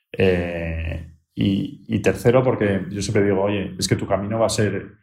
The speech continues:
el, el tuyo hoy en hacia, hacia adelante, tú vas hoy de, de donde estoy yo ahora en Madrid a Plaza Castilla y tienes para, para elegir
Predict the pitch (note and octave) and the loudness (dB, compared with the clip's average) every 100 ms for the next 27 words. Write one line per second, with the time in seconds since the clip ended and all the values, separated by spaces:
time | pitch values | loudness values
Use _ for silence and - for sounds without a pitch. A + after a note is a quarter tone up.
0 | _ _ _ - F#2+ F2 E2+ E2 E2 - | _ _ _ 0 2 2 -2 -4 -6 -4
1 | F2+ E2+ E2+ A2+ A2 A2 G#2 G#2+ A2 A2 | -4 -2 4 4 6 4 4 2 2 2
2 | G#2+ G#2 G2 G#2 G2 - F2+ F2+ F2+ G2 | 0 -4 -2 2 2 0 -4 -4 2 2
3 | G#2 B2 C3+ D3 E3 - B2 A#2+ A#2+ - | 4 0 0 -2 -2 2 4 6 4 4
4 | A#2+ A#2 G#2+ G#2 G2+ F#2+ F#2+ F#2+ F#2+ F#2+ | 4 4 2 0 -2 -4 -2 -2 -2 2
5 | A2+ A2+ A2 A2 G#2+ G#2 G#2 G2+ F#2+ G2+ | 4 6 4 2 0 0 0 -2 -2 0
6 | G#2+ G2+ B2 B2 C3+ - G2+ G#2 G2+ G#2 | 2 2 0 0 -2 -4 -6 -6 0 2
7 | F#2+ F#2+ - F#2+ F#2 F2+ G#2+ G#2+ | 2 -2 0 0 2 0 -2 -2